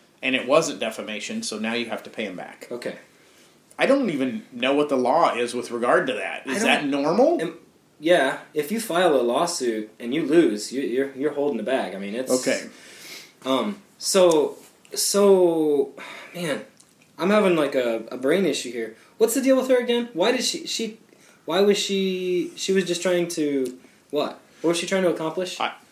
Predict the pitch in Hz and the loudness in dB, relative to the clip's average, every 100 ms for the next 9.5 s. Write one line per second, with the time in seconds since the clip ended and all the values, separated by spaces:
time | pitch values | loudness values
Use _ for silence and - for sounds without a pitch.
0 | - 110 104 101 113 113 139 135 147 160 | -6 -6 -4 -8 -6 -2 0 2 4 4
1 | 151 151 151 143 139 147 147 127 127 127 | 2 2 4 2 0 -2 -2 -4 -2 -2
2 | 135 123 123 120 131 127 117 - 117 127 | 0 -2 -4 -2 -2 0 -4 -6 -4 -4
3 | 110 104 113 107 120 117 113 110 - 117 | -4 -8 -10 -6 -6 -4 -8 -10 -8 -8
4 | 113 120 127 110 117 117 113 113 110 110 | -6 -8 -8 -10 -10 -10 -10 -10 -10 -12
5 | 95 135 120 110 101 - - - 139 131 | -10 -10 -10 -10 -16 -20 -18 -10 -8 -6
6 | 107 123 123 120 120 131 123 123 113 - | -4 -4 -4 -4 -2 -4 -6 -10 -10 -6
7 | 123 110 117 120 - 110 113 110 117 - | -6 -6 -6 -6 -6 -6 -6 -2 -2 -2
8 | - - 131 - - 123 120 110 113 135 | -4 -4 -4 -6 -8 -8 -10 -12 -10 -8
9 | 139 156 - - | -6 -6 -8 -12